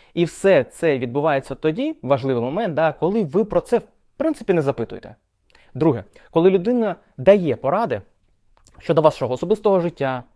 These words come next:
чи до того, як вам поводитись з вашою дитиною, як її вдягати, як її годувати,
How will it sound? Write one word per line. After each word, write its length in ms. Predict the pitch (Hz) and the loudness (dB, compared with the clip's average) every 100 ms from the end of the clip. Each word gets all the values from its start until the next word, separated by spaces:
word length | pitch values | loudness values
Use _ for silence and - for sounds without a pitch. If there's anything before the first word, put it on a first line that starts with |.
| _ _ _ _ _ | _ _ _ _ _
чи 140 | - | -10
до 60 | 135 | 0
того, 220 | 190 196 | 4 4
як 280 | 147 165 165 | 6 4 4
вам 140 | 170 | 0
поводитись 580 | - 151 139 170 156 139 | 2 2 4 2 0 -2
з 40 | |
вашою 360 | 120 147 - 147 | 2 0 2 2
дитиною, 680 | 123 151 156 143 127 120 117 _ _ _ - | 2 2 4 4 2 -8 -12 _ _ _ -14
як 340 | 107 120 147 | -2 0 2
її 140 | 165 175 | 0 -2
вдягати, 640 | 143 160 139 135 135 131 - _ _ | 2 0 0 -4 -4 -8 -8 _ _
як 300 | 110 131 143 | -2 0 0
її 120 | 170 | 0
годувати, 600 | 156 165 165 151 147 147 | 0 0 0 0 0 -2